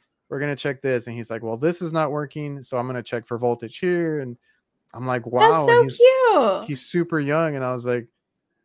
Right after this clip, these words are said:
Speaker 1: you know, he's, uh, he's over on TikTok. I think his username is just H vac Kid.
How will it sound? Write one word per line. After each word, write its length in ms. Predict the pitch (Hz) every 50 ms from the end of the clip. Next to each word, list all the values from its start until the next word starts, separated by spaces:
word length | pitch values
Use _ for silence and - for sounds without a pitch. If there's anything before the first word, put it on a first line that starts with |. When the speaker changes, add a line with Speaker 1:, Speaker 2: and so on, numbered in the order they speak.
| _ _ _ _ _ -
Speaker 1:
you 120 | 135 135
know, 140 | 131 127 127
he's, 260 | 127 143 143 135 127
uh, 380 | 156 151 147 139 135 127 123 123
he's 180 | 123 143 135
over 160 | 151 156 156 156
on 140 | 147 135
TikTok. 640 | 123 - 151 147 - - 139 139 139 139 135 - _ _ _
I 60 | 123
think 180 | 123 - 160 160
his 320 | 185 156 131 - - - _ _ _ _ _ _ _ _ _ 113
username 560 | 113 117 131 131 120 143 139 135 135 131 127
is 60 | 113
just 180 | - 123 117 - -
H 200 | 113 127 - -
vac 220 | 131 110 107 -
Kid. 280 | - - 113 110 113